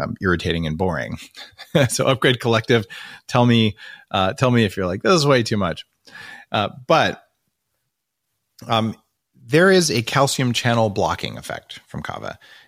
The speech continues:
And calcium channels are necessary, but when they get overactivated, you get cellular inflammation.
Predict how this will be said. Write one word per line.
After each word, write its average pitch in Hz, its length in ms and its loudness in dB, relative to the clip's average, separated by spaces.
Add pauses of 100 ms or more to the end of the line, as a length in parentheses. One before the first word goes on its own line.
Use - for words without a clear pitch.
(100)
And 101 380 0 (120)
calcium 131 800 2 (600)
channels 92 520 0
are 92 280 -2
necessary, 110 680 0
but 87 140 -2
when 110 100 0
they 107 60 0
get 110 160 0
overactivated, 95 680 0
you 80 120 -4
get 85 180 -2
cellular 78 500 0
inflammation. 92 720 0